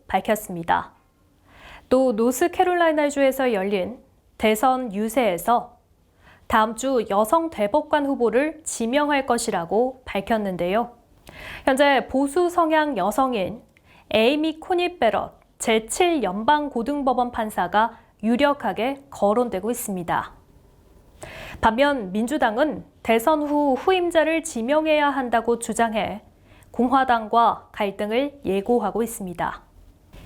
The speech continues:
씨엔엔 방송은 긴즈버그 대법관의 죽음이 트럼프 대통령에게 예상치 못한 정치적 호재가 될 수 있다고 전망했습니다. 재임 기간 기준으로 역대 어떤 대통령보다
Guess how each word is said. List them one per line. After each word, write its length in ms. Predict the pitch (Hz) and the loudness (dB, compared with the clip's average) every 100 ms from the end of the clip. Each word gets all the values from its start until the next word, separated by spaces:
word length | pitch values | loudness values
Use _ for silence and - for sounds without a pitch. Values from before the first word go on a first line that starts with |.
| - | -18
씨엔엔 460 | - - 311 311 294 | -2 6 8 8 6
방송은 640 | 269 247 247 240 269 180 - - - | 6 4 4 4 2 -2 -14 -20 -2
긴즈버그 520 | 254 247 302 311 302 | 2 6 8 6 6
대법관의 680 | 311 220 269 285 277 269 254 | 6 6 6 6 4 4 2
죽음이 600 | 240 240 240 185 202 233 - - | 0 0 2 0 -4 -10 -18 2
트럼프 340 | 311 302 311 | 4 6 6
대통령에게 840 | 277 285 269 247 220 202 226 233 233 - - | 4 4 2 -2 -2 0 2 2 0 -10 2
예상치 460 | 208 214 254 247 | 4 6 4 2
못한 520 | 254 220 - 233 240 - | 0 2 4 4 2 -2
정치적 640 | - 208 - 240 214 - | 2 2 2 4 2 4
호재가 420 | 359 339 302 262 | 4 6 6 6
될 180 | 240 208 | 4 2
수 220 | 208 233 | 0 0
있다고 640 | 220 - 175 170 202 262 - - _ | -2 0 -2 0 2 2 -2 -20 _
전망했습니다. 960 | - 202 214 214 190 185 156 170 - - - _ - - - - - - - - | 0 4 4 4 0 -2 0 0 0 -6 -20 _ -20 -20 -20 -18 -14 -14 -10 6
재임 360 | 240 247 302 | 8 8 6
기간 380 | 302 294 294 277 | 2 4 4 2
기준으로 720 | 247 226 247 220 262 226 - - - | 0 2 2 4 4 4 0 -14 2
역대 360 | 208 208 262 254 | 2 6 8 8
어떤 500 | 196 208 - 285 269 | 6 4 4 4 4
대통령보다 920 | 226 220 285 262 247 220 190 170 226 | 0 2 2 2 0 4 4 4 0